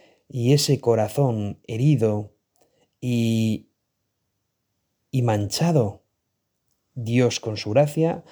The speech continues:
lo convertía en un corazón sano y limpio.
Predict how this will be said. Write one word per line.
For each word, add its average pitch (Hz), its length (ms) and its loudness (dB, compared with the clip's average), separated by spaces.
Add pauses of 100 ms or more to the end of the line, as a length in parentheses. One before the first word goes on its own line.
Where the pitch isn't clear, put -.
(160)
lo 120 160 -8
convertía 117 640 0
en 113 140 0
un 135 340 0
corazón 104 600 -6 (100)
sano 170 680 -2 (200)
y 127 140 -4
limpio. 104 520 -4